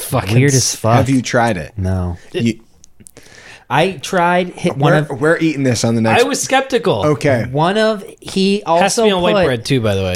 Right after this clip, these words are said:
Speaker 2: He
Speaker 3: Has
Speaker 2: also
Speaker 3: to be
Speaker 2: put
Speaker 3: on the least quality. <laughs>
Speaker 1: The most refined white bread.
Speaker 3: Yeah, Wonder Bread City,
Speaker 2: Uh,
Speaker 3: dude.
Speaker 2: he also put accent on in,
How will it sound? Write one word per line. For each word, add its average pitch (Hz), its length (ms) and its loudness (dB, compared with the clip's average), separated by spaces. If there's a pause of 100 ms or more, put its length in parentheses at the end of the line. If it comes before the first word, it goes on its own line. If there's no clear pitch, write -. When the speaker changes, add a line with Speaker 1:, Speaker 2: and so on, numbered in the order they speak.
Speaker 2:
He 156 80 -2
Speaker 3:
Has 151 80 4 (160)
Speaker 2:
also - 40 2
Speaker 3:
to 139 60 -2
be 165 60 2
Speaker 2:
put 180 140 4
Speaker 3:
on 143 280 0
the 131 140 0
least 143 640 0
quality. 143 420 0
<laughs> - 420 0 (520)
Speaker 1:
The 208 160 2
most 190 360 2
refined 170 540 0
white 135 300 -2
bread. 123 240 2
Speaker 3:
Yeah, 135 340 0
Wonder 156 340 2
Bread 135 300 0
City, 120 260 0
Speaker 2:
Uh, 110 380 2
Speaker 3:
dude. - 320 -8 (580)
Speaker 2:
he 165 140 -2
also 180 220 2
put - 280 -2
accent 151 720 0
on 120 680 0 (360)
in, 143 480 0